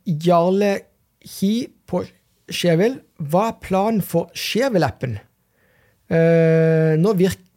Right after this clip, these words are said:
nå virker det som at diskusjonen av Skjevil blir med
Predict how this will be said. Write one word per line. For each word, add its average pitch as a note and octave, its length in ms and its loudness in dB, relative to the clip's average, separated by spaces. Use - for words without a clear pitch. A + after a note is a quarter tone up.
nå G3+ 200 4
virker F#3+ 300 0
det G3+ 100 0
som F3+ 120 -2
at D#3 80 -2
diskusjonen G#3 480 -4
av D3 40 -2
Skjevil F3+ 320 0
blir E3 200 2
med F3 320 2